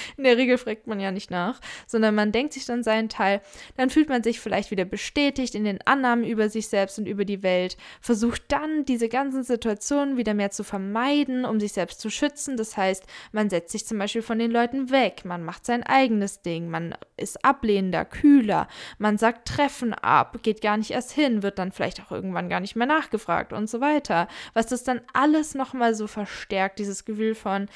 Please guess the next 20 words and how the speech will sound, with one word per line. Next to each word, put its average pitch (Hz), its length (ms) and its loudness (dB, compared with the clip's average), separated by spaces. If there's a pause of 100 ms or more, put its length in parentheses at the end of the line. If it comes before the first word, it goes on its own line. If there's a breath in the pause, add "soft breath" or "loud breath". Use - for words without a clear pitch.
(340 loud breath)
„Ich - 160 -16
bin 220 100 0
nicht 233 160 0
richtig, 220 360 0
ich - 80 -20
bin 208 80 -4
nicht 214 160 -8
gut 226 180 -2
genug, 208 320 -2
ich 214 300 -12
werd 196 180 -2
nicht 220 140 -6
akzeptiert, 220 640 -4
ich - 280 -10
bin, 196 360 -6 (400)
ich 220 100 -8
fühle 233 140 2
mich 240 180 -2
einsam.“ 202 720 2 (380 loud breath)
Also 214 180 2